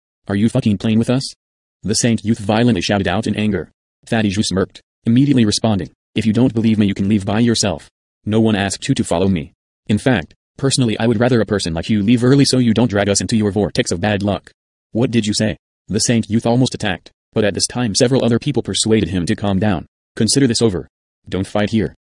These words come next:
Now that we're halfway there, there's no way you can leave by yourself. On the contrary,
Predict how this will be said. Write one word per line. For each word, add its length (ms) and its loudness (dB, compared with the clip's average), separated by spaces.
Now 240 0
that 120 0
we're 120 2
halfway 340 0
there, 240 -4
there's 200 0
no 120 2
way 120 2
you 100 -2
can 160 0
leave 160 0
by 160 0
yourself. 500 0
On 120 0
the 60 -4
contrary, 600 2